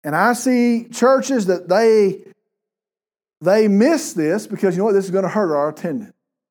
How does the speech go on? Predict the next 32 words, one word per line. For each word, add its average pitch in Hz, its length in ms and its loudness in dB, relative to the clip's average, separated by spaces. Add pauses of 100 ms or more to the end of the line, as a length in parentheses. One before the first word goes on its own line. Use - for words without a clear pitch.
(220)
You 151 100 -6
know 185 100 2
what, 214 140 0
this 214 200 2
isn't 208 220 2
our 214 160 2
place 220 360 -2
to 226 80 -10
talk 208 320 -6
about. 135 320 -12 (320)
Or 156 80 -2
you 170 60 2
know 190 60 2
what, 208 160 2
God 208 320 2
will, 208 140 0
God 202 320 2
will 214 80 0
convict 214 460 0
and 175 100 -4
He'll 220 200 4
lead 220 280 2
this 220 200 -2
deal 226 240 2
and 185 80 0
we 202 80 4
don't 214 160 2
have 214 160 0
to 254 60 -18
talk 190 260 -2
about 123 240 -6
it. - 100 -20